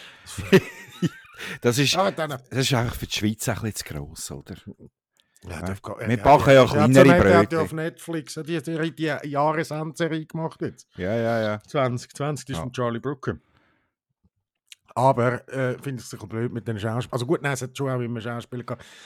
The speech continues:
Speaker 2: Es war auch immer lustig gewesen, aber ich habe die Screen Vibes früher besser gefunden. Das
Speaker 1: Also.
Speaker 2: noch schnell so ein bisschen.
Speaker 1: Also.
Speaker 2: Hä?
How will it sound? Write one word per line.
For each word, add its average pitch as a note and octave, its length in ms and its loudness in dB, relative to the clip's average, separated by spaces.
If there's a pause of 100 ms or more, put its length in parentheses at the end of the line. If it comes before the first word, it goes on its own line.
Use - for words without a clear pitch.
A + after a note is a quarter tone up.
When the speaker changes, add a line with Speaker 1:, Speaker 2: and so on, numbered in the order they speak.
(120)
Speaker 2:
Es - 60 -14
war C#3 80 2
auch D3 40 4
immer D3 200 4
lustig C3+ 420 0
gewesen, B2+ 160 -2
aber A#2 120 -4
ich A2 100 -8 (320)
habe A#2 200 -4
die - 60 -14
Screen A2 300 -6
Vibes G2 340 -6
früher G2 240 -10
besser - 300 -12
gefunden. - 260 -20 (460)
Das B2+ 240 2
Speaker 1:
Also. A2+ 100 -2
Speaker 2:
noch F#2 60 -2
schnell F#2+ 240 -8
so G2 160 -12
ein - 80 -18
bisschen. - 200 -12 (600)
Speaker 1:
Also. D#2+ 320 -10 (800)
Speaker 2:
Hä? G#2+ 360 -2